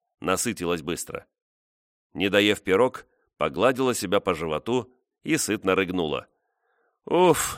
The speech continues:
наелась! Спасибо тебе, господин!» «Кваску?» «А кумыса нет?» «Нет, кумыса нет», — Михаил весело рассмеялся. Ему начинала нравиться непосредственность гостья. Или рабыни, наложницы.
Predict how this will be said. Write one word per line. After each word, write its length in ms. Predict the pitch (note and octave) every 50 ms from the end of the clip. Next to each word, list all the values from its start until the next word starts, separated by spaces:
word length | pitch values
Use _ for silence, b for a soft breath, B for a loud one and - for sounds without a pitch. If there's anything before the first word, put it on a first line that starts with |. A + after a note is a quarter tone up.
| - -
наелась! 800 | C#3+ D3+ D#3 D#3 D3+ D#3 D#3+ D#3 C#3+ B2 G2+ - - - - _ _ _
Спасибо 560 | - - - - D#3 D#3 D3+ D#3+ F#3+ F#3 F3 E3
тебе, 240 | - D#3 C#3 C#3
господин!» 640 | B2+ C3+ B2+ - C#3 B2+ A#2+ A#2+ B2 A2 F#2+ E2+ - _ _ _ _ _ _ _ _ _ _ _ _ _ _
«Кваску?» 540 | - - D2+ D2+ - - - A2 C#3 C#3 B2+ _ _ _ _ _ _ _ _ _ _ _ _ _ _ _ -
«А 100 | D3+ D3+
кумыса 460 | - F#3+ G3 F#3+ F3 C#3+ - C3+ B2
нет?» 320 | C#3 F3 G3 - - - _ _ _ _ _ _ _ _ _ _ _ _ _ _ -
«Нет, 600 | - D2 D#2 F2+ G2+ A2+ G#2+ F#2+ E2 D2+ - -
кумыса 520 | - C3 A#2+ A2+ A#2 A#2+ A#2 - B2 A2
нет», — 360 | G2+ F2 D#2 C#2+ - - - _ _ _ _ _ _ _ _ -
Михаил 480 | - E2+ E2 - F2 F#2+ A2 A#2 G#2
весело 380 | F2+ F#2+ G2 - - F2+ F2 F2
рассмеялся. 800 | F#2 F2+ - - F#2+ F#2+ F#2 E2+ D#2+ D2+ D2 - - D2+ - - _ _ _ _ _ _ _ _ _ -
Ему 240 | D#2+ E2 F#2 G#2 A#2
начинала 440 | A#2+ - - C3 C3 C3 C3+ C#3+
нравиться 440 | C#3+ C#3 A#2 G2 F2 E2+ E2 - F#2+
непосредственность 800 | F2+ F#2 - G2 F#2 - F#2+ F#2 F#2 - - F#2+ F#2 F#2+ F2 D#2+
гостья. 500 | D#2 F2+ E2+ - - - E2+ D#2+ C#2+ - _ _ _ _ _ _ -
Или 420 | E2+ F#2 F2+ E2+ D#2+ D2 C#2+ - _ -
рабыни, 600 | D2 D#2 D2 C2+ C2+ F2 G#2+ A#2 B2 A#2+ A2 - _ _ _ _ _ _ -
наложницы. 760 | D2+ D#2+ D#2 D2 D#2+ A2 A#2 G#2 A2+ G#2 - - G#2+ G2+ F2+